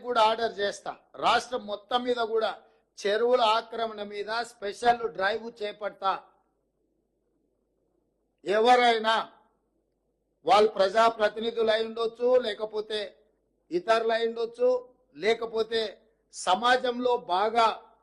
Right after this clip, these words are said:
ఇన్‌ఫ్లుయెన్స్ ఉన్న వాళ్ళు అయి ఉండొచ్చు, మీరు ఇట్లాంటివి ఏమైనా చేస్తే మీరే స్వయంగా వాటిని సరెండర్ చేస్తే అది మీకు గౌరవంగా ఉంటది, ప్రభుత్వానికి వెసులుబాటుగా ఉంటది. అట్లా, అట్లా కాకుండా ఏదైనా జరిగితే మాత్రం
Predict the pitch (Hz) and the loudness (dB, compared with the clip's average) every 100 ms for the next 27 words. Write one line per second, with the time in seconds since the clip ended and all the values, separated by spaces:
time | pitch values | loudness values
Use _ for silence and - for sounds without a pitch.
0 | _ _ - 190 208 247 254 247 233 220 | _ _ -10 -10 0 4 4 2 -4 0
1 | 214 208 196 196 196 170 151 - _ _ | 2 2 0 -2 -6 -6 -10 -12 _ _
2 | _ _ _ _ - 180 226 208 - 262 | _ _ _ _ -10 -4 -4 -4 2 4
3 | 269 247 247 240 220 226 220 240 208 226 | 4 4 2 2 2 0 0 -4 -2 -2
4 | 240 233 202 208 220 220 196 196 202 196 | -2 -4 -4 -4 -4 -4 -2 -2 -6 -8
5 | 175 175 208 202 180 180 175 240 208 180 | -6 -6 -6 -10 -12 -14 -8 -4 -4 -8
6 | - _ _ _ - 151 185 170 165 185 | -18 _ _ _ -12 -8 -6 -6 0 0
7 | 220 220 220 214 202 220 233 - _ _ | 2 0 -2 -12 -6 -6 -6 -12 _ _
8 | _ _ 175 185 208 208 196 202 196 175 | _ _ -6 -4 -4 -4 -6 -6 -10 -10
9 | 175 165 165 139 143 135 127 _ _ _ | -8 -6 -6 -8 -16 -16 -18 _ _ _
10 | _ 175 190 - - _ - 165 175 208 | _ -4 -4 -4 -20 _ -8 -6 -4 0
11 | 202 233 247 254 262 247 208 - _ _ | 2 2 2 0 6 6 4 -6 _ _
12 | - 165 220 240 254 247 214 214 220 220 | -6 2 4 6 6 4 2 0 0 -4
13 | 208 202 196 208 | -4 -4 -4 -2